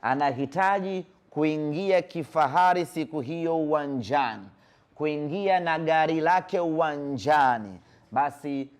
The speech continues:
anatakiwa kulipa shilingi laki mbili na elfu hamsini. Tutampatia zawadi ya jezi ya kuscan, tutampatia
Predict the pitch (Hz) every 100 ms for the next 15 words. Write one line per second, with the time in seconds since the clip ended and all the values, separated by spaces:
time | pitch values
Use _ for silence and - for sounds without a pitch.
0 | _ 120 127 127 - 175 165 147 151 131
1 | 139 - 143 151 143 139 151 180 190 165
2 | 175 165 160 147 147 156 139 139 123 127
3 | 117 - 185 196 202 202 - - _ -
4 | 131 151 143 139 143 - 175 151 143 147
5 | 151 143 139 139 127 160 170 107 - 120
6 | 120 - 117 - - 160 190 226 - _
7 | _ _ 139 139 147 147 151 - 143 143
8 | 185 185 175